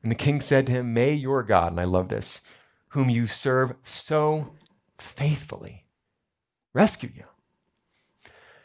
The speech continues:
And they rolled the stone over the den. And Daniel, this eighty-year-old man, was in there with the lions. Now,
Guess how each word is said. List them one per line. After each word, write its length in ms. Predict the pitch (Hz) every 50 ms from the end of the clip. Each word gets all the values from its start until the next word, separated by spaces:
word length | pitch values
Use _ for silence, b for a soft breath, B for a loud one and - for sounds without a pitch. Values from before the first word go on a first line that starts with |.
| b b b b _ _ _ _ _ _ _ _ _ _ _ _ _ _ _ _
And 160 | 117 117 120
they 60 | 123
rolled 380 | 120 110 113 120 127 143 160 151
the 80 | 170 160
stone 600 | - - - 135 127 127 127 131 135 135 127 113 B B B B B B B B B B B B B B _ _ -
over 180 | 107 107 104
the 120 | 120 127 -
den. 320 | 104 87 82 82 80 76 - _ _ _ _ _ _ _ _ _ _ _ _ _ _ _ _ _ _ _ B B B B B
And 160 | 107 107 95
Daniel, 540 | - 120 123 127 131 131 131 127 127 123 123
this 260 | 120 117 98 - - -
eighty-year-old 600 | - 110 117 123 131 135 131 123 120 117 120 120 117
man, 300 | 104 95 98 104 101 101 - _ _ _ _ B B B B B B B B B B
was 160 | - 123 101
in 200 | - 113 104 104
there 160 | 101 98 95
with 100 | 95 92
the 60 | 101 101
lions. 580 | 92 95 90 - 67 - - - - - - _ _ _ _ _ _ _ _ _ _ _ _ _ _ _ _ _ _ _ _ _ _ -
Now, 220 | 113 110 117 165